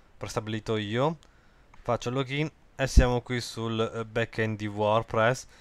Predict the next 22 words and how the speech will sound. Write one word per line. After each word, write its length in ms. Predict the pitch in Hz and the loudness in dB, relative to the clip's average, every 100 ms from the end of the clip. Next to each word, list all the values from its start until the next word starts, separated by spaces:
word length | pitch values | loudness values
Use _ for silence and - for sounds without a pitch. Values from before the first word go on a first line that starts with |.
| - - - - | -20 -20 -18 -14
Voglio 340 | 110 117 117 120 | -2 2 4 2
farvi 260 | 127 120 120 | 2 0 0
notare 420 | 117 123 120 120 | 2 4 4 4
sempre, 540 | 123 113 113 117 110 | 2 0 2 2 2
eh, 440 | - 113 107 107 104 | 0 2 2 2 -2
localhost, 880 | 110 113 110 123 110 104 110 - - - - - - - | -2 0 2 2 2 2 2 -2 -14 -20 -20 -20 -20 -6
eh, 480 | 104 104 104 101 101 | 0 2 4 2 0
due 180 | 110 104 | -2 -2
punti 500 | - 101 104 110 104 | -2 -6 -4 -4 -6
otto, 280 | 107 107 107 - | -6 -6 -8 -6
milleottocentottantotto. 1040 | 110 107 - 107 104 104 104 104 - 117 - | -2 -2 -2 -4 -6 -6 -4 -2 -2 -4 -4
Lavoro, 600 | 120 120 104 110 110 117 - | 4 4 4 4 4 2 2
eh, 40 | |
veramente 540 | 110 107 110 107 107 113 | 0 2 2 2 0 0
in 60 | |
locale, 380 | 117 - 110 113 | 0 2 2 2
però, 360 | - 113 107 104 - - - - - - | 2 4 4 2 -6 -20 -20 -20 -20 -4
eh, 400 | 113 110 110 107 - | 2 4 4 2 4
è 220 | 127 117 | 4 4
un, 320 | 123 123 117 | 0 0 2
eh, 460 | 117 113 110 110 107 | 2 4 4 4 2
un, 280 | 107 107 | 0 -4